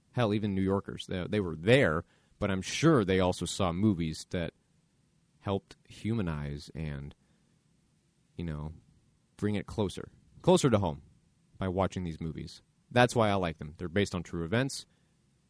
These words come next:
and it brings a whole nother element to the story.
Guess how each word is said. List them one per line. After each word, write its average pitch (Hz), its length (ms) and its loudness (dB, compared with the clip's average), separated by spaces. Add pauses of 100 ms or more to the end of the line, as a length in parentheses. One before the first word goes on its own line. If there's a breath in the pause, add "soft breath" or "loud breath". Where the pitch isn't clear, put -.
(140)
and 110 120 -4
it - 20 -6
brings 107 200 -2
a 98 40 -6
whole 104 140 -2
nother 98 240 -2
element 80 280 -6 (1400)
to - 80 -8
the - 120 -12
story. - 260 -10